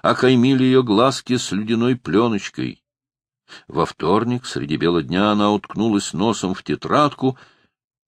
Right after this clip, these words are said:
и заснула прямо за письменным столом. Тут уж родители перепугались по-настоящему.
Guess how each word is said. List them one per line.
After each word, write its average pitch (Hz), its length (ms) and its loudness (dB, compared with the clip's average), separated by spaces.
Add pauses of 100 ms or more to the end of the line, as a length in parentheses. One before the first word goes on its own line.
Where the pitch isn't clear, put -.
(120)
и 85 140 -4
заснула 135 680 2
прямо 90 340 -6
за 80 140 -4
письменным 80 520 -6
столом. 117 440 -2 (1400)
Тут 131 340 0
уж 135 240 -4
родители 120 880 -2 (340)
перепугались 85 760 0
по-настоящему. 69 920 -4